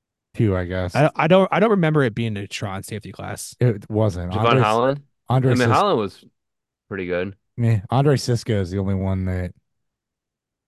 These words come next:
Speaker 2: And Cisco hasn't been much either for
Speaker 1: Yeah,
Speaker 2: Jacksonville,
Speaker 1: he's just,
Speaker 2: so
Speaker 1: he's been
Speaker 2: it's been
Speaker 1: on the
Speaker 2: hurt a
Speaker 1: field.
Speaker 2: lot.
Speaker 1: That's what count. Yeah.
Speaker 2: Yeah.
Speaker 1: He played.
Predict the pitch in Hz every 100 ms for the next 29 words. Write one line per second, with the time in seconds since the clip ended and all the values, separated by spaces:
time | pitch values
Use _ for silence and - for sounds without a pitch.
0 | _ 131 - 160 - 135 113 117 110 107
1 | 101 - - 113 101 98 107 107 107 107
2 | 104 107 110 113 107 120 117 107 113 110
3 | 104 123 117 110 120 107 104 123 131 90
4 | 87 110 104 107 92 - 82 90 _ _
5 | 98 85 82 _ _ 139 113 107 87 -
6 | _ 104 104 95 85